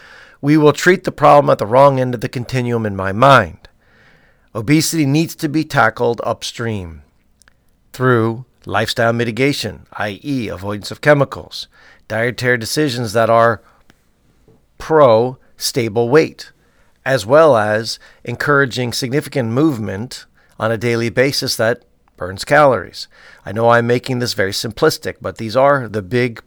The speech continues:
pathways or the levers that can be manipulated in order to make an outcome change.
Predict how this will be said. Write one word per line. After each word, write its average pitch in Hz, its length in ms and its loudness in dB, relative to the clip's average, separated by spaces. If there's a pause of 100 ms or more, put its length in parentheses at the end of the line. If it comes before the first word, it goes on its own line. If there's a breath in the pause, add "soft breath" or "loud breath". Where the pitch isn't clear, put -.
pathways 107 840 -2
or 120 180 0
the 117 100 0
levers 117 600 2
that 107 180 -2
can 117 180 -6
be 117 160 -4
manipulated 110 920 -4 (340 loud breath)
in 120 140 -4
order 123 160 2
to 123 180 -6
make 110 240 -2
an 101 80 -6
outcome 101 400 -4
change. 101 580 -4